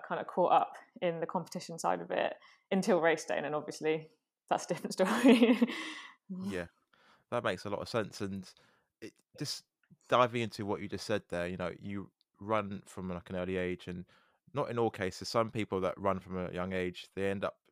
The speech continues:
Speaker 2: just because it, it can be quite intense, they end up not liking running and they just quit running, you know, in their twenties,
Speaker 1: Yeah.
Speaker 2: thirties type thing. How did you sort of manage that process and still keep the enjoyment whilst you're running at this level?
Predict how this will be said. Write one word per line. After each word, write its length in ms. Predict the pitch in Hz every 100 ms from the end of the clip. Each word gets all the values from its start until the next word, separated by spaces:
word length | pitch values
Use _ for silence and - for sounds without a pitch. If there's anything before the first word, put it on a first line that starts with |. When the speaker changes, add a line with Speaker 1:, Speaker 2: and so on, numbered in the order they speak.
| _
Speaker 2:
just 320 | - 92 - -
because 240 | - 95
it, 120 | - -
it 120 | 104
can 200 | 110 104
be 100 | 95
quite 260 | - 101 95
intense, 560 | - 110 165 - - _ - -
they 140 | 78 98
end 140 | 98
up 80 | -
not 180 | 104 -
liking 340 | 98 98 104
running 280 | 95 98 95
and 80 | 92
they 80 | 92
just 240 | 92 -
quit 200 | - -
running, 380 | 98 95 98 98 _ _ _ _ -
you 60 |
know, 280 | 90 87 90 - _ _ -
in 80 | 90
their 300 | 87 98 -
twenties, 280 | - 180 -
Speaker 1:
Yeah. 60 | 92
Speaker 2:
thirties 460 | 98 92 92 87 -
type 220 | 92 -
thing. 300 | 92 87 90 _ _ _ _ _ -
How 240 | 147 151
did 180 | 151 127
you 260 | 139 131 120
sort 180 | 131 110
of 160 | 107 _ _ _ _
manage 260 | 110 113 104
that 160 | 104 -
process 400 | 107 - 92 98
and 180 | 90 82
still 360 | - 110 101
keep 280 | - - -
the 100 | 101
enjoyment 500 | 95 92 101 92 90 - _ _ _ _ _ -
whilst 260 | 98 95
you're 100 | 101
running 320 | 95 92 90 -
at 140 | 98 73
this 200 | 95 -
level? 360 | 80 78 82